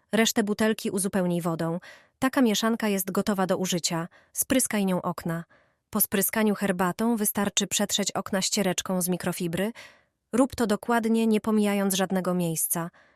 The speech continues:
Po tym triku otrzymasz cudowny efekt.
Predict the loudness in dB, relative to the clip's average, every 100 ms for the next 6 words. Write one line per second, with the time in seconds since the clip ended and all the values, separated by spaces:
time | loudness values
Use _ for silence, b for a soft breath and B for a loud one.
0 | b -2 2 2 4 0 0 -2 -2 0
1 | 0 0 -2 0 2 2 0 -2 -6 -10
2 | -14